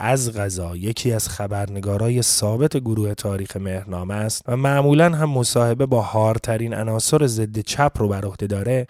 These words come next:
حتی انقدر اطلاعات نداشته که سوالات درستی تر کنه. یا وقتی ماهرویان چرند میگه مچش رو بگیره.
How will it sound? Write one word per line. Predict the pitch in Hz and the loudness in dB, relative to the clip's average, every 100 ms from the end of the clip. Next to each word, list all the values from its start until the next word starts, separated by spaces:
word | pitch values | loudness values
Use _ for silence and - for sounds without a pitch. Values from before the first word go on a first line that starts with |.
| - | -10
حتی | - - 151 | -6 2 4
انقدر | 127 117 127 117 | 4 2 0 0
اطلاعات | - 107 101 120 - | -2 -2 0 0 0
نداشته | 123 123 117 - 120 | -2 2 2 0 -2
که | 117 | -2
سوالات | - 92 92 107 120 101 | 0 0 2 0 0 -2
درستی | 90 90 - 87 | -2 -2 -4 -6
تر | - 82 - | -10 -12 -12
کنه. | - - - | -12 -14 -10
یا | 101 | -2
وقتی | 104 104 117 | -2 -2 -2
ماهرویان | 113 107 107 107 107 | 0 2 2 0 0
چرند | - 104 101 104 | -2 -2 -2 -2
میگه | 104 113 | -4 -2
مچش | 131 127 95 - | 0 0 -2 -6
رو | 82 | -6
بگیره. | 87 85 - | -8 -10 -12